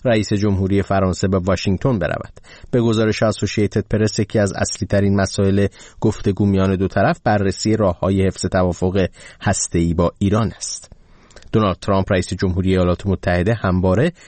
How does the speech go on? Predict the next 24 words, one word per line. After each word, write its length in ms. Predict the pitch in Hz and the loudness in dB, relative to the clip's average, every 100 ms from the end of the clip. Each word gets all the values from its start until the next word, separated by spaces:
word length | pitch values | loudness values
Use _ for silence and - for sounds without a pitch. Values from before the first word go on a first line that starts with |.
| - | -6
از 160 | 110 101 | -2 0
منتقدان 680 | 92 - 90 87 90 95 87 | 0 0 0 2 2 2 0
جدی 380 | 90 - 87 | -2 -2 -4
توافق 440 | 85 87 78 - 80 | 0 0 0 0 -2
هسته‌ای 500 | 82 - - 78 82 - - - | -2 -4 -2 -2 -2 -8 -18 -4
با 100 | 95 | 0
جمهوری 500 | 90 80 80 80 76 | 0 -2 -2 -2 -2
اسلامی 440 | 78 - 80 107 | -4 -2 0 0
بوده 240 | 101 - - | -2 -8 -14
است. 340 | - - - - - - - - - - - - - - - - - - - - - - - - - - - - - - - - - - - - - - 151 | -16 -18 -20 -20 -20 -20 -20 -20 -20 -20 -20 -20 -20 -20 -20 -20 -20 -20 -20 -20 -20 -20 -20 -20 -20 -20 -20 -20 -20 -20 -20 -20 -20 -20 -20 -20 -20 -2 0
امیدعلی 420 | 156 147 160 208 | 2 0 -2 -4
پارسا 540 | - 151 135 - 175 | -2 -2 -2 0 0
رئیس 340 | 185 160 160 160 | 0 -2 -2 -2
مرکز 460 | 147 127 139 127 | 0 -2 -2 0
آمار 320 | 131 120 117 | 0 0 0
ایران 260 | 120 117 117 | 0 0 0
روز 140 | 117 117 | 0 -2
چهارشنبه 580 | - 101 92 101 101 | 0 0 0 0 0
گفت 300 | 107 151 170 - | 0 0 0 -6
که 60 | |
سه 200 | 123 143 | -4 -2
میلیون 380 | 131 117 110 120 | 0 2 2 2
و 40 | |
دویست 440 | 110 101 107 104 | 2 0 0 -2